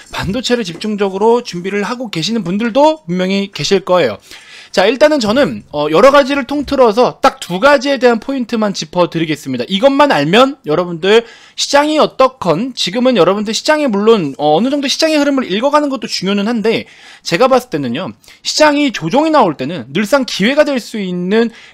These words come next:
그런 것들, 그러니까 기회로 늘상 활용할 수 있는 거, 시장이 좀 빠진다? 이건 항상 기회로 활용할 수 있게끔 그거에 대한 아주 기준점을 제가 딱 알려드릴게요. 요거 두 가지만 알고 가시면 여러분들 적어도 향후 몇 개월 정도는 그래도,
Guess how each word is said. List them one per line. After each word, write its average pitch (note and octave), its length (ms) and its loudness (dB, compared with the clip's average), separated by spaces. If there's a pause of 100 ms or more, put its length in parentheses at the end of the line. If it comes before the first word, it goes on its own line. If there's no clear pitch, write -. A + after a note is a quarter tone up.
그런 G3 840 2
것들, - 460 -2
그러니까 F3 240 -2
기회로 D4 580 2
늘상 F#3+ 340 0
활용할 C4+ 380 2
수 - 160 -6
있는 C3 220 -4
거, G#2 100 -8
시장이 D#4+ 300 0
좀 D4 140 -2
빠진다? C#4 440 0 (240)
이건 C4 220 2
항상 C4+ 300 -2
기회로 D4 420 0
활용할 A3+ 320 -2
수 - 160 -10
있게끔 A#2+ 400 -12 (400)
그거에 C4+ 320 0
대한 B3+ 160 4
아주 D#3+ 240 -2
기준점을 G#3 840 0
제가 C#3 440 -2
딱 C4 200 2
알려드릴게요. C3+ 440 -2
요거 B3 200 0
두 E3 240 -8
가지만 B3+ 420 2
알고 D3 240 0
가시면 D3 480 -2 (360)
여러분들 G3+ 640 4 (300)
적어도 B3 420 0
향후 C4 240 2
몇 E3+ 160 4
개월 G#3+ 240 6
정도는 F#3+ 600 2 (120)
그래도, F3 560 0